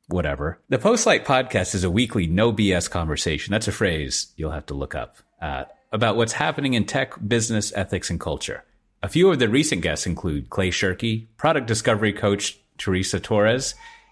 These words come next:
and software defined talk favorite, Chief Cloud Economist Corey Quinn. The show touches on topics like the power of naming your initiatives, agency product management,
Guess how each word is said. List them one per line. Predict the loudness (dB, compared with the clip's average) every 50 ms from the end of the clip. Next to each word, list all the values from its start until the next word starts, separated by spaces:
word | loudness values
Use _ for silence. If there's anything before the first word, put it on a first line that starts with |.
| _ _ 0
and | 2 4 4 2 2 -2
software | -2 0 2 2 2 2 2 0
defined | 0 2 2 2 2 2 2
talk | 2 0 0 0
favorite, | 2 2 2 2 4 2 0 0 -2 -6 -20 -20 -20 -20 _ _ -8
Chief | -2 0 0 0 0 -2
Cloud | 0 2 4 4 4 2
Economist | 0 0 0 0 0 2 2 0 0 0 -2
Corey | -2 0 2 2 2 0
Quinn. | 0 -2 -4 -4 -4 -6 -4 -2
The | 0
show | 2 4 4 4
touches | 4 4 2 2 0 -2 0 0
on | 0 0 0 0
topics | 2 0 0 0 0 -6 -4 -2 -2
like | -2 -2 -4
the | -8 -8
power | -4 0 2 2 4 4
of | 4 2
naming | 2 2 2 2 2 2
your | 2 2 2
initiatives, | 2 2 2 0 0 0 2 2 2 0 -4 -10 _ 0 2
agency | 2 2 2 -2 -4 -2 -4 -4
product | 0 0 2 2 2 0
management, | 2 2 2 2 2 2 0 0 -2 -2 -4